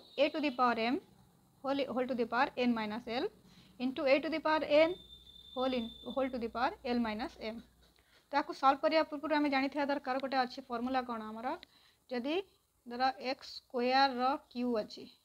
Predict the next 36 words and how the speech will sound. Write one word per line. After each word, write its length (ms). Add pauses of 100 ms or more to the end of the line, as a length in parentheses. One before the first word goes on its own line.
(260)
ଏକ୍ସ 320
ସ୍କୋୟାରର 480 (640)
କ୍ୟୁ 140 (100)
ଅଛି, 220
ତାହେଲେ 220
ଆମେ 120
ଏଠି 140
କ'ଣ 160
କରିବା, 180 (120)
ଘାତର, 380 (200)
ଘାତ 140 (120)
ଥିଲେ 180
ଆମର 200
କ'ଣ 180
ହେଇଯାଏ, 220 (400)
ଘାତ 160 (100)
ଦୁଇଟା 260
ଯାକ 120 (560)
ଗୁଣା 300
ହେଇଯାଏ, 240 (160)
x 100
to 120
the 60 (100)
power 180 (180)
two 160 (200)
into 220 (120)
three 180 (140)
is 180
equal 160
to 80 (180)
x 140
to 120
the 120
power 180 (1040)
six। 120 (1160)
ଏଠି 160